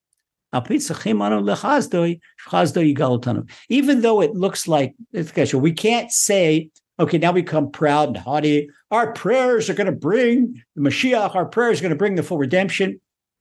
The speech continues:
No, even though we're praying, even though we're working hard, even we're learning, we still need divine compassion. We still need Hashem to have mercy on us, mercy on all mankind,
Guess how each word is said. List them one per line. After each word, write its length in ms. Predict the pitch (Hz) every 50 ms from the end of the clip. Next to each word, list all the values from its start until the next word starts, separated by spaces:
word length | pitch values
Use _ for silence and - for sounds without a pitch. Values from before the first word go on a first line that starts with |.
| _ _ _ _ _ _
No, 360 | - 208 175 135 110 - - _ - _ - _ _ _
even 300 | 185 190 196 220 233 220
though 240 | 214 220 220 214 214
we're 140 | 185 156 147
praying, 460 | - - 190 196 196 196 196 196 190
even 200 | 185 165 196 196
though 100 | 180 180
we're 120 | 165 160
working 340 | 151 170 175 160 - 170 165
hard, 380 | 143 117 185 175 175 175 175 170
even 160 | 156 156 170
we're 140 | 160 143 139
learning, 500 | 143 160 170 175 180 180 175 170 170 - - _ _ _
we 120 | 147 143
still 500 | 139 - - - 185 175 175 165 151 156 - _
need 280 | - 151 160 156 143 127
divine 380 | 120 143 - - 143 127 123 117
compassion. 640 | - 123 120 - 113 110 - - - 110 110 - _ _ _ _ _ _
We 80 | - 147
still 280 | 143 143 - 170 175 175
need 320 | 165 165 160 160 160 160 _
Hashem 440 | - 139 131 - - 160 147 143 143
to 80 | 127
have 200 | 127 139 120 -
mercy 560 | 156 165 151 156 160 165 151 156 - 170 160
on 180 | 151 147 143 143
us, 240 | 143 139 139 - -
mercy 320 | 156 143 147 147 143 - 143
on 80 | 139
all 140 | 135 127 131
mankind, 920 | 131 127 123 120 117 117 - - 180 170 160 156 151 151 147 147 147